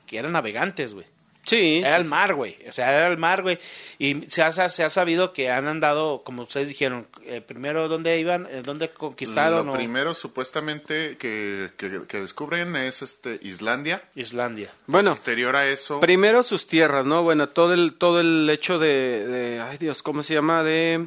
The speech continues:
Speaker 1: ¿De Noruega?
Speaker 2: Noruega, to-, todo, todas, se, se conocen todas las cu-, todas las, a lo mejor las pequeñas culturas y
Speaker 1: Ujú.
Speaker 2: empiezan a,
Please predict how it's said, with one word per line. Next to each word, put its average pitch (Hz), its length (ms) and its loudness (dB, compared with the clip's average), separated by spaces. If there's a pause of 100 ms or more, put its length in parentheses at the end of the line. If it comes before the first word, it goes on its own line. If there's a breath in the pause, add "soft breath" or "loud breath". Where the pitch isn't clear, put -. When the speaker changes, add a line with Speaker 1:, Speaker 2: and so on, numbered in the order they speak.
(160)
Speaker 1:
¿De 131 100 -4
Noruega? 135 480 -4 (180)
Speaker 2:
Noruega, 160 580 6
to-, 165 320 4
todo, 170 320 6
todas, 156 380 2
se, 147 160 0
se 147 200 2
conocen 160 420 4
todas 156 220 4
las 160 160 0
cu-, 107 180 -12
todas 147 340 2
las, - 540 -2
a - 80 -4
lo 123 100 0
mejor 120 240 -2
las 135 160 0
pequeñas 135 460 -4
culturas 151 560 2
y 151 40 0
Speaker 1:
Ujú. 127 80 -4
Speaker 2:
empiezan 131 340 -2
a, 131 140 -2